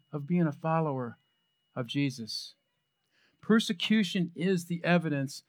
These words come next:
that the Spirit of God is upon you. It's the evidence that God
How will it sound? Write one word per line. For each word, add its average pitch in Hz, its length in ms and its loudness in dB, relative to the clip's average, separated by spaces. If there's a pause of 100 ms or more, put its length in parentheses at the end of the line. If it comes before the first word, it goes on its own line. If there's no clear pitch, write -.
(240)
that 147 100 -6
the 151 80 -4
Spirit 196 420 0
of 175 140 -2
God 160 240 2
is 151 100 -4
upon 156 420 0
you. 113 180 -6 (680)
It's 170 220 0
the 175 140 -2
evidence 196 440 2
that 143 160 -6
God 165 320 2